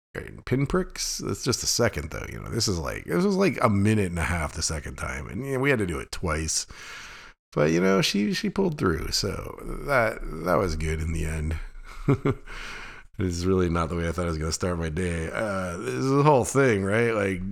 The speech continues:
she was supposed to stay at Grammy's last night, but we moved it a night earlier because I was supposed to have this call with these Italians for work, and they can only do it at nine A M my time, which is when I do breakfast.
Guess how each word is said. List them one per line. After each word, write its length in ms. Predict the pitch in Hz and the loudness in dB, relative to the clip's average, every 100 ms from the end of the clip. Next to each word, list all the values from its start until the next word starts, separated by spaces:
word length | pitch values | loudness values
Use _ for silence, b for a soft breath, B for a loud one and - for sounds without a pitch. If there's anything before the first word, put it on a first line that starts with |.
| 98 - - - - - 82 | -8 -10 -12 -12 -10 -10 -10
she 140 | - 120 | -8 -6
was 80 | 107 | 0
supposed 240 | 131 110 | 0 0
to 60 | 101 | 0
stay 180 | 107 | -2
at 80 | 82 | -2
Grammy's 440 | 82 113 123 123 117 | 0 0 2 2 2
last 280 | 120 117 | 2 2
night, 200 | 120 113 | 2 0
but 120 | 101 80 | 0 -2
we 100 | 85 | 0
moved 260 | 123 120 | 2 2
it 80 | 110 | 2
a 60 | 104 | 2
night 240 | 98 87 | 0 0
earlier 440 | 135 135 123 117 110 | 2 4 4 4 2
because 220 | 87 80 | 0 -2
I 40 | |
was 100 | 73 | -4
supposed 220 | - 113 | -4 -4
to 60 | 110 | -2
have 140 | 98 | -4
this 140 | 67 - | -4 -10
call 360 | - 113 113 | -2 0 2
with 100 | 101 | 0
these 200 | 76 71 | -4 -8
Italians 560 | 76 - 113 113 107 92 | -6 -2 2 2 2 -2
for 140 | 65 | -4
work, 320 | 69 104 113 92 | -2 0 0 0
and 100 | 67 | -4
they 80 | |
can 140 | - 110 | -4 -2
only 140 | 113 | -2
do 180 | 82 92 | -2 -2
it 60 | 80 | -4
at 80 | |
nine 320 | 65 101 113 101 | -4 -2 0 0
A 100 | 90 | 0
M 100 | 78 | -2
my 200 | 80 82 | -2 -2
time, 280 | 87 67 | -4 -4
which 100 | 67 | -8
is 80 | 82 | -4
when 160 | 113 127 | 0 0
I 40 | |
do 140 | 98 85 | 0 -2
breakfast. 580 | 73 76 - 78 - | -4 -4 -6 -10 -10